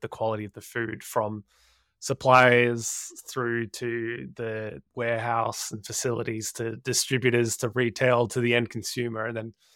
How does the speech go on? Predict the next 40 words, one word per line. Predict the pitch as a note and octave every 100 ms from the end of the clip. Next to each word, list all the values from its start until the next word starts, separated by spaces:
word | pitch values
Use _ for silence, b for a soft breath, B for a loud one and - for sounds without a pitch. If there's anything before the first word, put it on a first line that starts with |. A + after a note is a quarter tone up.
| b b -
like | C#3+ -
you're | B2+
saying, | - C3+ A#2+ A#2
the, | B2+ A#2+ A#2+
the | C#3
end | B2+
consumer | A#2+ - C3+
throws | B2 - B2+ G#2
out | B2 A#2 - _
some | - C3 B2
fruit | - B2+
from | - B2
their | A2+
fridge | - C3 A#2+ A2 - - -
and | A#2+
they're | A#2+
like, | A#2 A2+ A2 -
"Was | B2 A2+
this | A#2+ -
my | A2+
problem | A#2 B2 B2 D3+ D#3
or | A#2+ A#2+
did | B2 A#2+
the | A2+
problem | - B2 A#2+ A2 - _ _ -
happen | - A#2 A#2
further | - B2+ A#2
up | A2
the | -
line | A2+ A2+ A2+ A2
and | A2
I'm | A2+ A2+
just | A2+ G#2+ -
kind | - A#2
of | G#2
getting | A2 A2
the | G#2
results | G#2 A2 A#2+ -
of | B2+
that?" | -